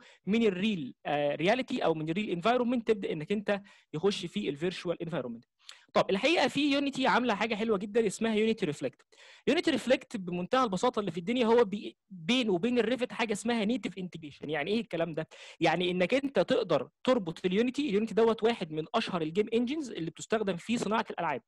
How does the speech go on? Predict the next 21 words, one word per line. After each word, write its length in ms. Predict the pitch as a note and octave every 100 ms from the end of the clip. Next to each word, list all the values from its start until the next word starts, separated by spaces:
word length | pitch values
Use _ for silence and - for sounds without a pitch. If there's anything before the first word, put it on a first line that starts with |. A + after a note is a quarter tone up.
| _ _ _ -
طب 120 | C#3+
إيه 60 | G3
علاقة 260 | G3+ G3+
صناعة 280 | - G3+ G#3 -
الألعاب 640 | D#3 D#3 - D#3 G3 G#3
أو 80 | D3+
إيه 60 |
علاقة 200 | F#3 G3 -
الجيم 200 | D#3 G3+
انجنز 340 | G3+ G3 G3
بالفيرتشوال 460 | D#3 D3 F#3 - D#3+
رياليتي؟ 300 | D#3+ D#3+ D#3 - - -
لأن 180 | F#3 G3+
في 80 | G#3
الآخر 320 | - C#4+ B3+
ال 120 | G#3+
في 140 | A3 D4
ار 180 | C4
ابلكيشن 520 | - E3+ A3 B3 B3 A3+
أو 120 | E3
الفيرتشوال 540 | E3 A#3+ - G3+ G#3+